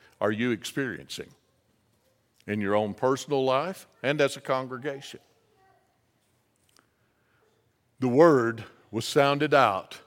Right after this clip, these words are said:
by the church at Thessalonica. I believe it behooves us, brethren, that the word be sounded out from the church at Amarillo.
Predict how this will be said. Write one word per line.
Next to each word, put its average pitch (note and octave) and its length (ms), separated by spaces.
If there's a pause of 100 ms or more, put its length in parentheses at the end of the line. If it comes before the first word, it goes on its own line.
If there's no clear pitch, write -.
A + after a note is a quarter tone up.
(300)
by A#2+ 140
the G2+ 100
church A#2 420
at - 120
Thessalonica. G#2 880 (1200)
I C3+ 160
believe C3 380
it C3+ 100
behooves A#2+ 480
us, C3+ 220
brethren, C3+ 420
that B2+ 140
the C3 80
word B2+ 580
be A2+ 120
sounded B2+ 520
out A#2+ 380
from F#2+ 180
the G2 60
church - 520
at F#2+ 120
Amarillo. G2 560